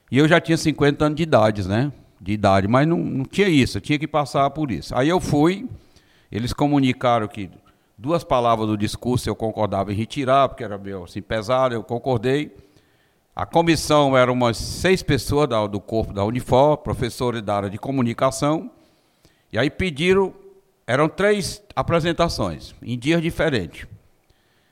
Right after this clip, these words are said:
Aí marcaram o dia e eu fui e fiz a primeira apresentação, que era lendo o discurso.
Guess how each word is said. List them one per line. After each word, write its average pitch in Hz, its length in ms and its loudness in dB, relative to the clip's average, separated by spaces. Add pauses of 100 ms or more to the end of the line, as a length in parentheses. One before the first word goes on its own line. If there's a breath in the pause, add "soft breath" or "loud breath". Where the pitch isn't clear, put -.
(120)
Aí 117 140 -2
marcaram 156 540 4
o 170 40 4
dia 190 460 2
e 143 80 0
eu 185 140 4
fui 175 260 2
e 170 60 -2
fiz 170 240 -2
a 160 80 2
primeira 170 400 0
apresentação, 156 800 0
que 156 100 -10
era 156 160 0
lendo 170 280 0
o 190 60 -2
discurso. 127 600 -8